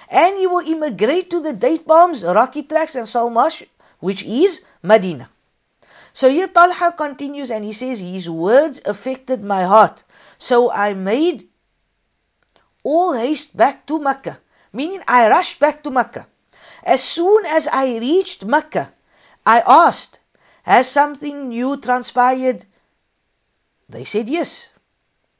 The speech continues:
Muhammad ibn Abdullah is the trustworthy, has claimed prophethood, and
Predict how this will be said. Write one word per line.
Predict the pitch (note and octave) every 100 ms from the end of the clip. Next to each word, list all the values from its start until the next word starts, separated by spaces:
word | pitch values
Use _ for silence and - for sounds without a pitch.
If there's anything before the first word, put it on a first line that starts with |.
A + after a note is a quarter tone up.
| _ _ _ _ -
Muhammad | G3+ - E4+ D#4 C4 G3+ -
ibn | G#3 A3
Abdullah | F#3 F3 E3+ D#3 D#3 F3 A#3
is | - F#3 E3
the | - - D3+
trustworthy, | - A3 B3+ - D#3+ F#3 G#3 G#3+ D4 C#4 _ _ _
has | - E3+ -
claimed | - A3 C#4+ D#4+ D4 _ _ _ _
prophethood, | - C#4+ C#4+ C#4 A3 D4 - _ _ _ _
and | G3+ B3 B3+ G3